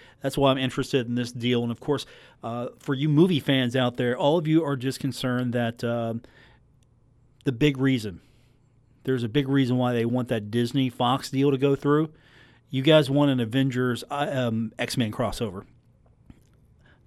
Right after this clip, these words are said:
Yes, that's what you want. You want, that's what you want. I get it. I understand completely. So that's a big deal. So A T and T wins. eighty-five billion dollar bid for Time Warner,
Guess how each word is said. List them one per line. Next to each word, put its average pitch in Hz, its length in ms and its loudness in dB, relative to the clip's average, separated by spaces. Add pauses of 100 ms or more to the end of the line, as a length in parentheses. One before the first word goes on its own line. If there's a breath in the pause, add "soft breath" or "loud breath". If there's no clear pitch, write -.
(220)
Yes, 139 180 4
that's 160 140 0
what 160 120 8
you 147 100 8
want. 113 260 2
You 139 140 2
want, 143 260 -2
that's 156 340 4
what 151 220 4
you 139 80 6
want. - 340 -6
I 123 120 -2
get 117 200 0
it. 92 120 -14
I 110 40 -8
understand 117 480 -6
completely. 98 400 -14 (720 loud breath)
So 127 340 2 (480 soft breath)
that's 170 360 2
a 151 40 -2
big 139 300 4
deal. 135 280 4
So 123 300 0
A 147 140 2
T 165 240 2
and 156 120 2
T 165 420 4
wins. 190 600 2 (460 soft breath)
eighty-five 165 800 2
billion 165 320 4
dollar 160 280 4
bid 165 320 2
for 139 100 -4
Time 165 420 0
Warner, 185 420 2